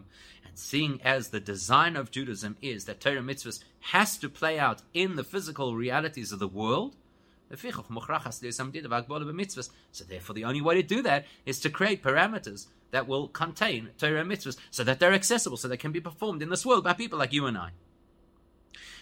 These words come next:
V'zehu, that's actually the meaning of the pasuk. Vayom mispar gomer,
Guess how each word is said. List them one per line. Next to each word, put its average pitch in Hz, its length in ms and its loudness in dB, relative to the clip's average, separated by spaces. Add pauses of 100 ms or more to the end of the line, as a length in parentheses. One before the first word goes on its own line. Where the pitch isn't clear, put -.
(120)
V'zehu, 180 760 4
that's 208 320 0
actually 170 300 -4
the 117 140 -8
meaning 147 280 -4
of 123 120 -8
the 202 80 -4
pasuk. 214 320 2
Vayom 135 420 0
mispar 135 720 4
gomer, 123 400 0